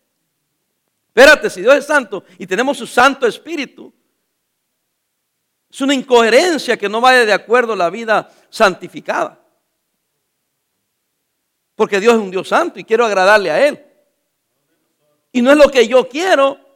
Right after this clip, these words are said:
ni que yo sea perfecto, ni que quiera apantallar a los demás, pero quiero andar agradándole a Él, creciendo más en Él, llevando los frutos que Él preparó de antemano para que yo anduviese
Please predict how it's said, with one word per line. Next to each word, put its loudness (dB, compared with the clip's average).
ni -4
que -2
yo 4
sea 0
perfecto, -2
ni -4
que -4
quiera 6
apantallar 0
a 2
los -2
demás, 4
pero 6
quiero 4
andar 0
agradándole 4
a 6
Él, 2
creciendo -2
más 2
en -4
Él, 0
llevando 0
los -4
frutos -8
que -8
Él -8
preparó -6
de -4
antemano -8
para 2
que -10
yo -2
anduviese -8